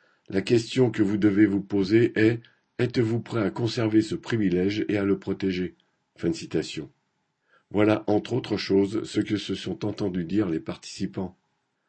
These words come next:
Ce général est bien renseigné sur la misère du monde et l'état de guerre permanent qui règne dans bien des pays. De la Centrafrique à la Yougoslavie et au Cambodge, en passant par le Mali, la Côte d'Ivoire, le Gabon et le Congo,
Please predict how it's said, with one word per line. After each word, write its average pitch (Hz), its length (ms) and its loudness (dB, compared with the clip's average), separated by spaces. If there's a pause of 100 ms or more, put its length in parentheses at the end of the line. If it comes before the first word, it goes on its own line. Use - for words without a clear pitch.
(180)
Ce - 160 -2
général 113 540 6
est 107 60 8
bien 113 160 2
renseigné 113 460 0
sur 104 180 -4
la 101 100 -2
misère 107 340 0
du 98 120 -2
monde 107 360 0 (280)
et 98 120 4
l'état 110 280 4
de 120 100 2
guerre 117 260 0
permanent 101 520 0
qui 98 180 -4
règne 104 300 0
dans 85 180 -2
bien 98 200 0
des 92 120 0
pays. 92 400 -2 (640)
De 98 140 2
la 98 120 6
Centrafrique 110 760 -4
à 92 80 -2
la 90 80 -2
Yougoslavie 95 840 -2 (220)
et 87 80 0
au 85 120 2
Cambodge, 104 560 2 (360)
en 98 120 -2
passant 110 380 0
par 92 160 -2
le 90 100 2
Mali, 104 460 0 (240)
la 85 140 -6
Côte 110 280 -2
d'Ivoire, 95 600 0
le 110 160 4
Gabon 98 500 2
et 95 60 4
le 87 140 2
Congo, 92 480 -2